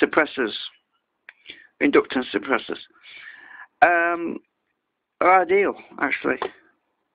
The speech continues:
I'll just stick them on my ferrite ring. I mean, ferrite ring was supposed to give me some kind of s-, a bit of screening. It does actually help, because I've done some tests with my gauge on the other side, and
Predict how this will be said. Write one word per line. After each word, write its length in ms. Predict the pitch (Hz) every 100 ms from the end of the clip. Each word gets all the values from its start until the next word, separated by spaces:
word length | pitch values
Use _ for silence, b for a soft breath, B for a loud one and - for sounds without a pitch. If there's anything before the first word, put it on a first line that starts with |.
| _ b b b b _ -
I'll 100 | 147
just 160 | 151
stick 220 | - -
them 160 | - 143
on 120 | 147
my 120 | 143
ferrite 400 | 143 151 151 135
ring. 200 | - 160 131 B B B
I 80 | -
mean, 180 | 185 185
ferrite 380 | - 247 180 117
ring 220 | 175 185
was 120 | 143 -
supposed 340 | - 135 135
to 40 |
give 120 | - 139
me 120 | 131
some 160 | 151 156 -
kind 200 | 139 131
of 40 |
s-, 100 | - _ _ 139
a 60 |
bit 160 | 143 -
of 60 | -
screening. 420 | - - 117 120
It 140 | -
does 180 | 190 185
actually 320 | - - 131
help, 340 | 131 - - - _ _ b b b -
because 220 | - 147
I've 140 | 151 151
done 160 | 156 147
some 140 | 135
tests 240 | - 147 -
with 120 | 151
my 140 | 139
gauge 320 | 135 147 143 139
on 120 | 135
the 100 | 135
other 140 | 127 -
side, 300 | 151 143 123
and 160 | 123